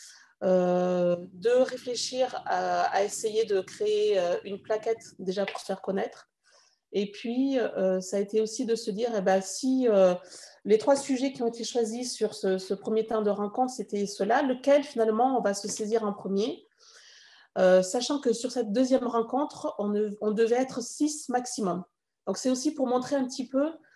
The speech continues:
euh, d'où on part en fait et où on en est aujourd'hui, c'est que, euh, si vraiment on veut arriver à mobiliser les, les personnes, euh, il faut, euh, il faut vraiment su-, euh, prendre le temps, en fait, se donner le temps et, et puis aussi se donner les moyens.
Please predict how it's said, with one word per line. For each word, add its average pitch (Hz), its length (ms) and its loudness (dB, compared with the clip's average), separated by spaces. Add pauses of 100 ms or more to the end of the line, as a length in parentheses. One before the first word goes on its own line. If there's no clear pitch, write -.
(300)
euh, 190 400 6
d'où 185 360 0
on 285 160 6
part 269 240 -2
en 233 100 2
fait 254 320 -4
et 208 140 2
où 214 80 4
on 240 60 6
en 233 80 4
est 220 200 2
aujourd'hui, 226 380 0
c'est 214 240 -4
que, - 120 -6
euh, 214 640 2 (500)
si - 240 -6
vraiment 262 420 2
on 226 60 2
veut 262 340 2
arriver 240 300 2
à 220 40 2
mobiliser 214 540 -4
les, 202 220 0
les 190 120 0
personnes, 240 680 -4 (580)
euh, 185 340 4 (300)
il 202 160 -6
faut, 254 560 2
euh, 190 580 0
il 190 140 -6
faut 208 220 -4
vraiment 240 420 0
su-, - 380 -10
euh, 180 400 -2 (360)
prendre 262 320 2
le 233 200 2
temps, 294 380 -2
en 190 100 -2
fait, 247 220 -6
se - 180 -8
donner 233 260 0
le 226 220 2
temps 233 280 -2
et, 185 360 -2
et 196 80 -2
puis 226 160 -4
aussi 214 340 0
se 247 140 -10
donner 208 180 0
les 214 80 0
moyens. 190 320 -4